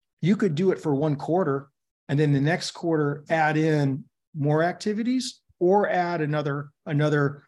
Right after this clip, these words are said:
high level lagging goal in. You know, as you, as you, you know, I don't think you have to tackle, you know, three at one time. You know, we started with one, with five leading activities. I probably would have done more like three leading activities if I had it to do all over again.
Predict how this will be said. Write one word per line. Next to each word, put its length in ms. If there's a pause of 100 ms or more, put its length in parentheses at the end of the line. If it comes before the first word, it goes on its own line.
(140)
high 180
level 320
lagging 400
goal 340
in. 300 (640)
You 80
know, 80
as 300
you, 220
as 180
you, 80
you 120
know, 100
I 120
don't 140
think 180
you 80
have 180
to 100
tackle, 680 (220)
you 100
know, 100
three 380
at 80
one 180
time. 320
You 80
know, 80
we 140
started 320
with 140
one, 500 (420)
with 120
five 440
leading 240
activities. 720 (180)
I 100
probably 440
would 160
have 140
done 260
more 200
like 340
three 240
leading 300
activities 580
if 80
I 80
had 160
it 100
to 60
do 140
all 120
over 180
again. 340